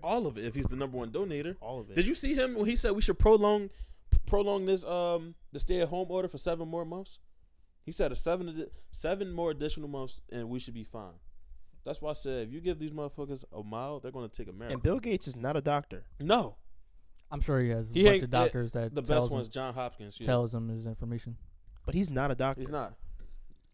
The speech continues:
Speaker 3: He probably has a doctorate. I don't know. It's
Speaker 1: No, he
Speaker 3: like,
Speaker 1: didn't go to college.
Speaker 3: oh,
Speaker 1: He
Speaker 3: yeah.
Speaker 1: dropped out.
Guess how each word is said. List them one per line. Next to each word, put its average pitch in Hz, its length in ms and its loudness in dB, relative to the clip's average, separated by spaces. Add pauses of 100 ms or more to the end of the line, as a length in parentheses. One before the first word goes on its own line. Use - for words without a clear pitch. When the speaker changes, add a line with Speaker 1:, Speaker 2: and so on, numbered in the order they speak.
(760)
Speaker 3:
He 147 100 -14
probably 123 220 -6
has 120 120 -10
a 139 40 -10
doctorate. 127 460 -12
I 139 40 -14
don't 131 120 -16
know. 131 80 -16 (800)
It's - 100 -16
Speaker 1:
No, 180 140 4
he 226 40 8
Speaker 3:
like, 254 60 4
Speaker 1:
didn't 262 120 6
go 240 60 6
to 247 60 4
college. 269 380 -10 (200)
Speaker 3:
oh, 120 40 -8
Speaker 1:
He 123 80 -2
Speaker 3:
yeah. 165 60 -4
Speaker 1:
dropped 220 200 6
out. 170 200 -4